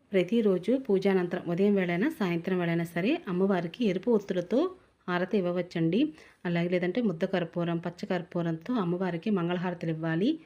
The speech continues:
అలాగే ధూపాన్ని వెయ్యాలి. నవరాత్రి సమయంలో అమ్మవారిని మన ఇంటికి పిలిచి ఈ నవరాత్రులు అమ్మవారిని పూజిస్తున్నాం కాబట్టి మన ఇంటికి వచ్చినటువంటి అమ్మవారిని శ్రద్ధగా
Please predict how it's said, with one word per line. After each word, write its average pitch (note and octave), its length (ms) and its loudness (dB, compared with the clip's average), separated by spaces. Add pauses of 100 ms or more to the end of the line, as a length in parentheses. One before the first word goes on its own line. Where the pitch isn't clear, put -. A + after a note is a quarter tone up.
(200)
అలాగే F3 280 2
ధూపాన్ని F#3 440 0
వెయ్యాలి. E3 480 0 (840)
నవరాత్రి G3+ 460 0
సమయంలో F3+ 520 0
అమ్మవారిని G3 460 2
మన F3+ 180 2
ఇంటికి G3+ 320 2
పిలిచి F3 400 0 (380)
ఈ G#3+ 100 0 (140)
నవరాత్రులు G3 560 0
అమ్మవారిని F#3 260 0
పూజిస్తున్నాం F3 540 -4 (160)
కాబట్టి E3+ 440 -4
మన F3+ 240 0
ఇంటికి G#3+ 300 4
వచ్చినటువంటి F3 460 -2
అమ్మవారిని F3 460 0
శ్రద్ధగా F#3+ 520 -2